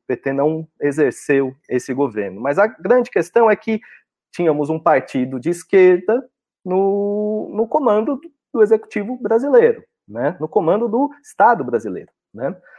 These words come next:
Ah, e isso gera um, um certo efeito, né? Não tem como não ter uma associação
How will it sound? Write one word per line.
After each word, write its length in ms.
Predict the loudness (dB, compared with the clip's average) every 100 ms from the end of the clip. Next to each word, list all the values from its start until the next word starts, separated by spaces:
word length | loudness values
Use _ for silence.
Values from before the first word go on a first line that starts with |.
| -20 _
Ah, 460 | 0 2 4 2 0
e 160 | -2
isso 220 | -2 -2 2
gera 480 | 4 4 6 6
um, 880 | 6 4 2 0 -2 -2 -4 -6 -8
um 160 | -6 -6
certo 360 | -2 0 0 -2
efeito, 440 | 4 4 4 -4
né? 160 | -4 -4
Não 140 | -2
tem 180 | 0 -2
como 400 | 0 2 2 0
não 200 | -4 -4
ter 260 | 0 2
uma 160 | 2 0
associação 880 | -4 -6 -6 -4 -4 -4 -2 -2 -6